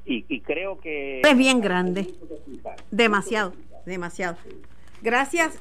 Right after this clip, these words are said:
Speaker 2: eh, licenciado Sánchez Betance, por su, por su tiempo. Ojalá que le
Speaker 1: Carmen, si me permite,
Speaker 2: Sí.
Speaker 1: si me permite un último, una última expresión. Cuando decimos que hay que explicar, por favor,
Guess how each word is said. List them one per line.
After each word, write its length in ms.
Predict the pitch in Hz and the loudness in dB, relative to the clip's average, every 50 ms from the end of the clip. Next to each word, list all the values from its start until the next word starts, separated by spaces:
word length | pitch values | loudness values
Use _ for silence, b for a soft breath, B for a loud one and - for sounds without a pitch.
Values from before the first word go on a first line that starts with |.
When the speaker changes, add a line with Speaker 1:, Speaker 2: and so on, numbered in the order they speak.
| - | -6
Speaker 2:
eh, 260 | - 240 247 240 240 233 | -2 0 0 2 0 0
licenciado 440 | 240 240 247 247 240 294 269 269 | -2 -4 -6 -4 -2 -2 -2 -2
Sánchez 240 | 254 254 247 262 254 | -2 -2 -2 -2 -2
Betance, 360 | 240 226 233 226 233 226 254 | -2 0 0 0 0 0 -2
por 220 | 233 - 214 196 196 | -4 -4 -4 -4 -4
su, 320 | - 202 190 185 175 170 175 - | -4 -2 0 0 0 -2 -4 -4
por 120 | 196 196 | -6 -4
su 120 | 196 208 190 | -4 -4 0
tiempo. 480 | - 254 277 277 247 - 180 165 - b b b b b b | 2 2 2 2 0 0 -2 -4 -4 b b b b b b
Ojalá 320 | b 170 190 208 220 247 254 | b 2 4 4 4 4 4
que 80 | 330 | 4
le 120 | 339 311 - | 4 4 2
Speaker 1:
Carmen, 220 | - - - - | 0 -4 -10 -10
si 120 | 302 294 | -8 -8
me 80 | 294 294 | -8 -8
permite, 400 | - - 294 294 311 349 381 381 | -8 -8 -8 -6 -6 -4 -4 2
Speaker 2:
Sí. 260 | - - 302 202 - - | 4 6 6 6 4 2
Speaker 1:
si 60 | 147 | -4
me 100 | 143 143 | -12 -12
permite 500 | - - 135 135 143 156 160 - 185 175 | -12 -12 -12 -12 -10 -10 -10 -10 -10 -8
un 300 | 175 175 175 170 170 170 | -8 -8 -8 -8 -8 -8
último, 460 | 160 - - 175 160 156 156 151 147 143 131 131 135 | -8 -8 -8 -6 -6 -4 -4 -4 -4 -4 -4 -6 0
una 100 | 143 147 | 6 10
última 320 | - 135 - - 151 156 | 10 10 10 8 4 -6
expresión. 640 | 151 - - 143 131 - - 139 135 123 107 95 - - - - - - - - - - - - | -8 -8 -8 -10 -10 -10 -8 -8 -6 -6 -6 -6 -8 -10 -12 -12 -12 -12 -12 -12 -12 -12 -8 -4
Cuando 300 | - 131 120 120 120 120 | -2 0 0 0 0 0
decimos 480 | 117 113 - - 143 147 156 160 - - | 0 -2 -2 -2 -2 -2 -2 -2 -4 -4
que 100 | 147 139 | -4 -4
hay 100 | 139 139 | -4 -4
que 80 | - 147 | 2 6
explicar, 680 | 135 131 - - 131 120 - - - 123 113 - - - - - - - - - - - - - | 6 6 6 6 0 -10 -8 -8 -6 -6 -6 -6 -8 -10 -12 -12 -12 -12 -12 -12 -12 -12 -8 -6
por 180 | 120 120 120 - | -6 -4 -4 -4
favor, 440 | - 113 113 113 123 135 156 - | -4 -4 -2 0 0 -2 -2 -4